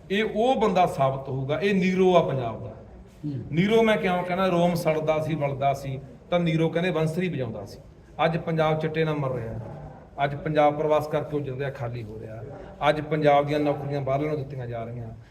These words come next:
Speaker 1: ਅੱਜ ਪੰਜਾਬ ਜ਼ਹਿਰੀਲਾ ਪਾਣੀ ਪੀ ਕੇ ਮਰ ਰਿਹਾ, ਅੱਜ ਪੰਜਾਬ ਦੀ ਹਵਾ, ਧਰਤੀ ਜ਼ਹਿਰੀਲੀ ਹੋ ਚੁੱਕੀ ਹੈ।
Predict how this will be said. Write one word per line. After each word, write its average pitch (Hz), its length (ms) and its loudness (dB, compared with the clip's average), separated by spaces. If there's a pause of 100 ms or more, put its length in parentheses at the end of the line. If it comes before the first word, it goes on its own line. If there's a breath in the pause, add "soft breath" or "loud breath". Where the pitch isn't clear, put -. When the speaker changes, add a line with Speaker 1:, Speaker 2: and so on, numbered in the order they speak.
(200 loud breath)
Speaker 1:
ਅੱਜ 156 140 2
ਪੰਜਾਬ 147 480 2
ਜ਼ਹਿਰੀਲਾ 147 360 0
ਪਾਣੀ 147 340 -2
ਪੀ 151 140 -6
ਕੇ 143 140 -2
ਮਰ 131 180 -4
ਰਿਹਾ, 110 220 -8 (100)
ਅੱਜ 160 160 -6
ਪੰਜਾਬ 147 360 2
ਦੀ 147 100 -2
ਹਵਾ, 143 520 0 (200)
ਧਰਤੀ 156 380 0 (220)
ਜ਼ਹਿਰੀਲੀ 151 340 6
ਹੋ 139 100 2
ਚੁੱਕੀ 131 420 -6
ਹੈ। 120 140 -6